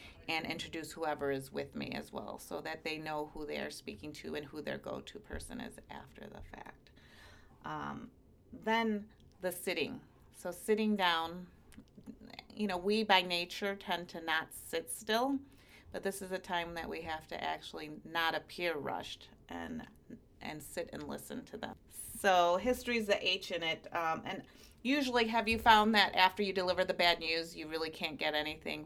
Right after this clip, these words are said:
from the family as far as what occurred?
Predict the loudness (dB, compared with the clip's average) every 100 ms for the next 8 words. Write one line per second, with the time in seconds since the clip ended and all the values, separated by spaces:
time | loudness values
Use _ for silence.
0 | -8 -6 -6 -8 -18 -20 -20 -20 -20 -10
1 | -8 -4 -2 -2 -2 -4 -6 -6 -4 -4
2 | -6 -10 -10 -12 -12 -10 -10